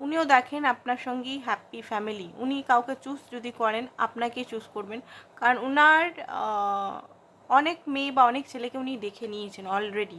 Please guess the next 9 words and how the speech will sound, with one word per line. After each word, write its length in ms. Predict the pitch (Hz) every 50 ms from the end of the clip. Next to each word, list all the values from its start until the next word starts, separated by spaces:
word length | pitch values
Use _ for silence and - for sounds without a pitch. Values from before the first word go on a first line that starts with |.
| 175 180
ঘেটে, 240 | 185 180 175 180 175 - - - - - - - - - - _ _ _ _ _ _ _ _ -
ঠিক 100 | 240 269
আছে? 300 | 262 247 - 202 185 185 -
তো 100 | 208 208 208 - - - 202 202 - - _ _ _ _ - - - _ -
কোনো 400 | - 311 330 339 359 359 349 339 - _
পার্টনার 440 | - 254 247 247 254 269 285 285 285
ওনার 260 | 277 262 269 277 302 302 - - _ _ _ _ -
কমফোর্টেবল 680 | 247 240 233 - 269 - 262 220 247 254 247 247 214
নয় 200 | 190 180 170 165